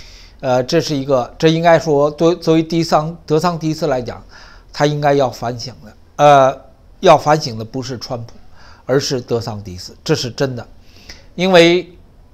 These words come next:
蓄积了那么长时间的力量，一开场一下就完蛋了，没有看到任何引起人们惊动的，就是德桑蒂斯没有能力跟川普抗衡，就这么讲，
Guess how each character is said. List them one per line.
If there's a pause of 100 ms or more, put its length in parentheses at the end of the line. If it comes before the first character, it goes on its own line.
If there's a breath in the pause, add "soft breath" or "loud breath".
(140)
蓄
积
了
那
么
长
时
间
的
力
量， (680 soft breath)
一
开
场 (120)
一
下
就
完
蛋
了， (460 soft breath)
没
有
看
到
任
何 (600)
引
起
人
们
惊
动
的，
就
是 (520 soft breath)
德
桑
蒂
斯
没
有
能
力
跟
川
普
抗
衡， (160)
就
这
么
讲，